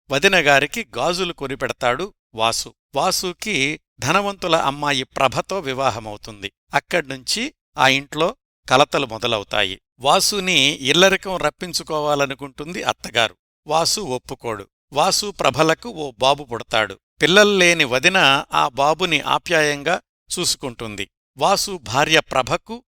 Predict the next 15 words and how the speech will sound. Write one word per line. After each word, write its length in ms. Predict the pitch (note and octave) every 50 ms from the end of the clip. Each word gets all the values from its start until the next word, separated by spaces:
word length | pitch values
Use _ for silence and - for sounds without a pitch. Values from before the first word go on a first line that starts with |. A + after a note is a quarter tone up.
| _ _ -
ఇది 200 | C#3 B2+ C#3+ C3+
నచ్చదు. 480 | A#2 A2+ A#2 - - D3 C3 A2+ A2 - _ _ _ _ A#2+
ఒకదాని 520 | B2 B2 - E3 D3 E3+ F3+ F#3 F#3 F#3
తర్వాత 460 | F3 - D#3 D#3 D3+ D3+ D3 C#3+ -
ఒకటిగా 720 | C#3+ A#2+ A#2 A#2 - C#3+ - C3+ A#2 F#2+ A#2 A2+ G#2+ G#2 - _ _ _ _ -
ఆ 120 | B2+ B2+
ఇంట్లో 440 | A#2+ A#2+ B2+ D3+ D#3 - F3 E3+ D#3+
తలెత్తిన 680 | D3+ _ - C3+ C3 C3 C#3 - - C#3+ C3+ B2 A#2 - - _ _ _ _ _
వాసు 560 | A#2 A#2 A#2+ B2+ C3 - - - D#3 D3 C#3+
వదిన, 560 | B2 G#2+ A2+ G#2 B2 A#2+ B2+ C#3+ E3+ G3 C4 D4 _ _ _ _
వాసు 520 | A2 A#2 A#2+ C3 C3+ - - - C#3+ C3 - -
భార్య, 600 | - A2+ A2+ B2 A#2 A#2 C3+ C#3+ D#3+ F#3 A#3+ C4 _ _ _ _ -
అన్నా 360 | A#2+ B2 C3 C#3+ D3+ D3+ D3
తమ్ముళ్ళ 600 | C#3+ _ - C#3 C3 C3 B2+ C3 B2+ B2+ A#2+ A2 - - _
మధ్యన 540 | A2 A#2 A#2+ - - - C#3 C3+ B2+ G#2+